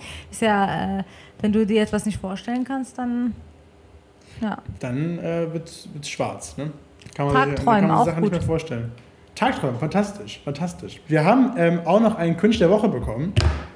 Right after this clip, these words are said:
Speaker 2: tatsächlich. Und zwar, äh, der Quinch der Woche, äh, für alle neuen Zuhörer da draußen, der Quinch der Woche ist das, wo ja ihr gefragt seid, wo ihr uns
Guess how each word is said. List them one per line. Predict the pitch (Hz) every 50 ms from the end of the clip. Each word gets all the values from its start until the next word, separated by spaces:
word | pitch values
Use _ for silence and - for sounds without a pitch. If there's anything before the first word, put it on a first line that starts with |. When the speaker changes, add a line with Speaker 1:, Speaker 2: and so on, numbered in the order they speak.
| - - - - - 143
Speaker 2:
tatsächlich. | 135 127 135 131 127 120 147 190 - - - - - - - - - -
Und | 180 170 170 170 175
zwar, | 170 160 160 170 185 196 180 165
äh, | 160 151
der | 151 151
Quinch | 185 196 196
der | 180 165
Woche, | 175 175 170 180 175 170
äh, | 147 139 139 139
für | 139 - 156 135
alle | 147 160 160 156 151 147
neuen | 143 143 143 147 151 151 151 147 151 151 151 - - - -
Zuhörer | - - 202 196 185 156 143
da | 135 127
draußen, | 120 113 117 120 120 151 175 175 - - - -
der | - 151
Quinch | 143 - 214 208
der | 208 175 170
Woche | 180 170 170
ist | 160 -
das, | 165 180 190 190 - - - - - -
wo | - 143 165 170
ja | 160 151 147 - - -
ihr | 214 247 294 247 160 120 120 -
gefragt | 139 - - 135 127 127 123 147
seid, | 143 139 -
wo | 156
ihr | 147 - 190 202 226 226 214 220 - - - - - -
uns | 185 185 185 190 196 185 - - -